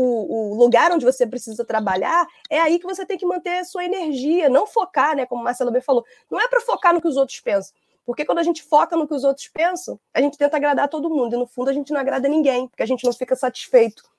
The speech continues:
com o que a gente realmente quer e o que a gente precisa fazer. E, assim, isso é até pra minha colocação, assim, uma frase que eu ouvi ontem numa palestra que eu tava ouvindo, né, sobre essa questão do,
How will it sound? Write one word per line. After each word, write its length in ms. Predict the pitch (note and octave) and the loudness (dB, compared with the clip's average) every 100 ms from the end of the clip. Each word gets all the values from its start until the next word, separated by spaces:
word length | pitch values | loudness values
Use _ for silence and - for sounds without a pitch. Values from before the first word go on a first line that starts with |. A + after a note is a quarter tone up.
| _ | _
com 120 | - G#3+ | -6 0
o 40 | |
que 80 | A3 | 2
a 80 | A3+ | 4
gente 180 | A3+ A3+ | 4 2
realmente 460 | G#3+ G#3 A3 - _ _ _ _ | 0 0 -6 -10 _ _ _ _
quer 320 | C4 G#3 D#3+ - | 6 6 0 -8
e 80 | |
o 40 | G3 | -2
que 100 | G#3 | 0
a 40 | |
gente 160 | G#3+ G#3 | -2 -2
precisa 440 | A3 A#3+ G#3 G3+ | -4 -2 -6 -6
fazer. 480 | - G3+ F#3+ E3 D#3+ _ _ - - _ | -2 -2 -2 -4 -4 _ _ -20 -20 _
E, 560 | G#3+ A3 G#3+ G#3 G3 - | -4 -2 -2 -4 -6 -8
assim, 200 | G#3 - | -12 -6
isso 140 | G#3+ - | 2 4
é 60 | |
até 220 | G#3 - - | 4 2 2
pra 500 | E4+ D4+ F#3+ F#3+ - _ | 6 8 6 4 -6 _
minha 200 | G#3 A3 | 0 0
colocação, 580 | A3 A3 A#3 A#3 G#3+ A3+ | 2 4 4 2 0 -2
assim, 120 | G#3+ | 0
uma 140 | A3 G#3 | -2 -2
frase 300 | G3 G#3+ - | -2 -2 0
que 60 | |
eu 60 | G#3 | -2
ouvi 220 | G3+ F#3+ | 0 0
ontem 220 | G3 - | 0 0
numa 180 | F#3 F#3 | -2 0
palestra 460 | F#3 E3+ E3+ - F#3+ | 2 2 2 0 -8
que 40 | |
eu 60 | F#3 | -4
tava 380 | F3+ F3 D#3 - _ | -4 -4 -8 -12 _
ouvindo, 580 | F3+ F3+ A#3 C4 G3 F3 _ _ _ _ | -4 -2 4 4 4 -6 _ _ _ _
né, 180 | - G#3+ | 2 2
sobre 240 | - G3+ | 2 0
essa 180 | G#3 - | 0 -2
questão 560 | - B3 - G#3 G3+ G3+ | 2 2 2 0 0 0
do, 320 | F3+ D3+ | -4 -6